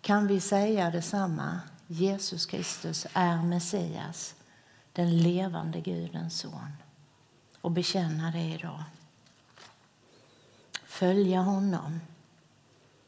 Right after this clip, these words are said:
Vi kanske blir ifrågasatta.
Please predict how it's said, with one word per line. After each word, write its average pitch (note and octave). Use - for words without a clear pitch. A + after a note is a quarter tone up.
Vi F3+
kanske E3+
blir E3
ifrågasatta. E3+